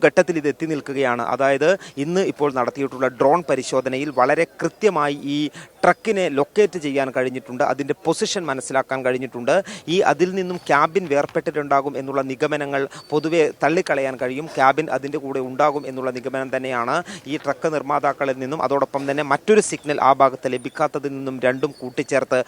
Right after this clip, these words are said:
ആ നിഗമനത്തിലാണ് എത്തിയത്. അപ്പോൾ ട്രക്ക് കണ്ടെത്തിയിട്ടുണ്ട്. അതായത് റോഡിൽ നിന്നും നാൽപത് മീറ്റർ നദിയിലേക്ക് മാറി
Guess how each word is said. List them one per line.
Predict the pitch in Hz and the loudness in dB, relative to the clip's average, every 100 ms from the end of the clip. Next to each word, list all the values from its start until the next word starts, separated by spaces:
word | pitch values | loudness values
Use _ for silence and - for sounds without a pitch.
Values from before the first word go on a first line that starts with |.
| - - | -4 2
ആ | 147 | 2
നിഗമനത്തിലാണ് | 147 139 135 131 139 127 | 4 0 0 -2 0 0
എത്തിയത്. | 123 131 135 151 | 0 -2 2 2
അപ്പോൾ | 139 147 147 - - | 4 2 0 -6 2
ട്രക്ക് | 175 - 233 - | 2 4 0 0
കണ്ടെത്തിയിട്ടുണ്ട്. | 139 139 143 131 131 120 - | 0 -2 -4 -6 0 2 2
അതായത് | 120 147 147 190 214 196 120 | 4 4 6 4 2 -6 2
റോഡിൽ | 143 160 190 165 | 4 6 4 2
നിന്നും | 143 190 - | -2 -4 2
നാൽപത് | 131 156 - 175 | 4 4 2 -2
മീറ്റർ | 165 143 143 147 156 131 | 0 -2 2 0 2 -2
നദിയിലേക്ക് | 127 147 156 147 - 151 143 123 | -2 -4 -2 -2 0 -4 0 2
മാറി | 127 139 185 | 4 2 0